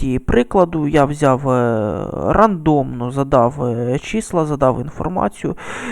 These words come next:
Е, у нас, е, є певний R набір ресурсів, я можу навіть, е, назвати R, давайте я позначення. Це ресурси.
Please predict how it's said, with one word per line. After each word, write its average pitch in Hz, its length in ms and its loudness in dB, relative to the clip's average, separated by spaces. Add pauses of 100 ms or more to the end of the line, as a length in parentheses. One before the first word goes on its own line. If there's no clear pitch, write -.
(140)
Е, 143 200 2
у 139 160 0
нас, 156 440 2
е, 135 560 4
є 139 520 2
певний 147 420 4
R 143 340 2 (240)
набір 147 500 0
ресурсів, 214 760 -2
я 190 260 6
можу 170 300 -2
навіть, 143 440 -2
е, 131 180 0
назвати 139 560 -2
R, 147 340 0
давайте 135 420 -2
я - 80 -4
позначення. - 760 -10 (440)
Це 139 320 0
ресурси. 151 760 0